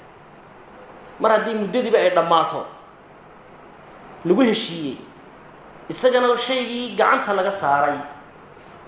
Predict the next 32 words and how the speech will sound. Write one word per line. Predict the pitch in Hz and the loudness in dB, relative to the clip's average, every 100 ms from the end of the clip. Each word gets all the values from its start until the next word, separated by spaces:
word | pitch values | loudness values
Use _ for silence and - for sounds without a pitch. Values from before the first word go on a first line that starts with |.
| - - - - - - - - - - - - - 156 | -20 -20 -20 -20 -20 -20 -20 -20 -20 -20 -20 -18 -12 -6
ujrada | 151 185 170 | 0 2 2
way | 147 | 0
sugnaanaysaa. | 123 117 104 - - - - - - - - - | -6 -12 -14 -18 -20 -20 -20 -20 -20 -20 -20 -12
Misaalkeedu | 143 185 214 214 185 | -4 0 0 0 -6
wuxuu | 160 | -6
noqonayaa, | 147 170 160 165 175 | -6 -4 -4 -4 0
guri | 208 | 2
baad | 190 - | 2 2
kiraysatay. | 123 107 - - - - - - - - - - - | -8 -10 -16 -20 -20 -20 -20 -20 -20 -20 -20 -20 -8
Gurigii | 226 226 226 | -2 -2 2
furayaashiis | 190 190 202 202 | 4 4 2 -2
baa | 190 | -4
lagugu | 170 160 165 | -4 -4 -4
wareejiyey. | 131 - - - - - - - - - - - - - - 214 | -4 -8 -14 -16 -20 -20 -20 -20 -20 -20 -20 -20 -20 -20 -12 -4
Muddaanad | 240 247 220 - | 0 2 0 -2
kiraysatay | 180 175 - 208 - | -6 -6 -8 -10 -4
laba | 175 185 | -2 -2
bilooda. | 170 165 151 - - - - - - - - - | 2 2 2 -4 -12 -20 -20 -20 -20 -20 -18 -2
Labadii | 196 254 226 | 2 2 4
bilood | 226 220 | 4 4
way | 214 | 2
dhammaadeen, | 175 151 135 - 151 | 0 -2 -4 -8 -8
ujradii | 190 196 | -2 0
waa | 165 | 0
lagaa | 156 | 0
doonaya. | 151 131 107 - - | -4 -8 -12 -20 -10
Ama | 151 196 | -6 -4
gurigii | 208 214 214 | -2 -4 0
gal, | 180 240 - 165 | 0 0 -2 -6
ama | 160 | -8
ha | 139 | -8
gelin. | 143 | -8